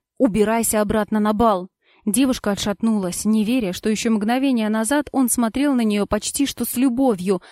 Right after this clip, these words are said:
а теперь в его взоре горела ненависть. «Почему? Ты слышала меня?» «Уходи!» Всхлипнув, Лия развернулась и бросилась к дверям, но не добежала до них. Глупо было заходить в бальный зал в слезах. Нет, ей необходимо успокоиться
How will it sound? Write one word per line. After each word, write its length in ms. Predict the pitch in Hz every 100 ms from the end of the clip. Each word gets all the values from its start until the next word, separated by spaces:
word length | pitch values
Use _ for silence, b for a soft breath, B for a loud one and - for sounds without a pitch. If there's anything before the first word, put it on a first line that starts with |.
| B
а 80 | 185
теперь 320 | 196 214 220
в 40 |
его 260 | 196 196 196
взоре 360 | 185 208 233 185
горела 340 | 202 202 202
ненависть. 600 | 220 220 196 170 - - -
«Почему? 580 | 240 - 311 339 220 - _ _ _
Ты 120 | - 208
слышала 460 | - 262 311 311
меня?» 380 | 254 226 202 185 _ _ _ -
«Уходи!» 520 | 196 233 226 285 214 - -
Всхлипнув, 600 | - - 311 - 214 202
Лия 240 | 262 285
развернулась 680 | 233 202 220 240 311 269 226
и 40 | 214
бросилась 520 | 220 226 233 208 180
к 80 | 190
дверям, 460 | 202 240 226 180
но 60 | 190
не 120 | 202
добежала 520 | 208 233 247 269 202
до 120 | 190
них. 340 | 196 185 175 190
Глупо 380 | 202 294 311 208
было 240 | 185 196
заходить 480 | 190 196 202 208 190
в 100 | 185
бальный 360 | 214 196 190
зал 240 | 185 220 202
в 80 | -
слезах. 520 | 220 220 214 185 -
Нет, 300 | 240 208 -
ей 160 | 208 214
необходимо 540 | 208 - 233 220 240
успокоиться 800 | 233 - 262 285 247 202 -